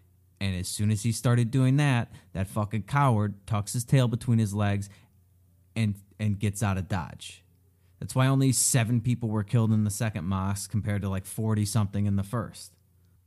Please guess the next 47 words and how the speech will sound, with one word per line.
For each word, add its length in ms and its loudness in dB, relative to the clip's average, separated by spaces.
Contrast 520 -2
that 240 -2
to 80 -2
the 120 0
one 300 2
guy 460 0
in 140 -2
the 80 -2
first 380 0
mosque 300 0
that 140 0
actually 340 -2
tried 340 -2
to 60 -6
stop 420 -2
this 220 -2
guy. 300 -2
All 180 0
he 140 4
could 160 -2
do 140 0
was, 240 -2
was 260 -4
bum 400 2
rush 240 -4
him, 240 -2
and 180 0
it 180 -4
didn't 280 -2
work 240 -2
out. 280 -4
I'll 80 -2
put 200 -2
it 100 -10
that 200 -10
way. 220 -8
I, 300 0
I 60 0
don't 100 4
wanna 140 2
get 180 -10
too 120 -6
graphic 520 -12
about 300 -12
it. 120 -16
But 320 -2
anyway, 480 2